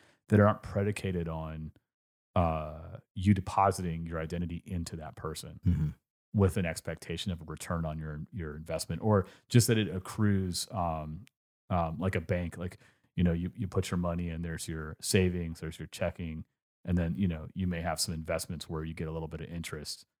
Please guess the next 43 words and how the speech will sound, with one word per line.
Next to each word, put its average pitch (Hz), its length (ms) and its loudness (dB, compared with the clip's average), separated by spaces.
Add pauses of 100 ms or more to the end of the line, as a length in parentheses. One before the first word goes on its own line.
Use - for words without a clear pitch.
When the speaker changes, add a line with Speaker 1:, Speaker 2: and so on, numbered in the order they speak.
(260)
Speaker 1:
on 78 260 0
your 78 100 -6
investment, 78 480 -2
right? 80 300 -6
Like, 82 220 -8 (320)
so - 100 0
e-, 98 160 4
even 104 320 4
that 92 320 -2 (520)
can 98 120 4
feel 101 380 4
icky, 107 240 -2
but 90 140 -2
if - 100 -8
you 95 40 -6
start 95 240 2
thinking 107 280 2
about 85 240 0
it, 85 160 -8
there's 90 180 -2
peop-, 107 300 2
there's 90 200 -6
ways 98 300 2
we 90 80 -2
relate 90 260 0
to - 60 -6
people, 80 400 -6 (880)
and 113 160 6
we 101 100 2
assign 98 380 4
value, 92 380 2
we 92 120 -6
assess. - 560 0 (160)
Speaker 2:
Yeah. 87 220 6 (760)
Speaker 1:
Is 107 140 10
this 113 160 4
person 104 460 2
going 90 260 -4
to 90 140 -4
reinforce 85 580 -6
something 82 300 -6
about 78 300 -6
me 78 300 -8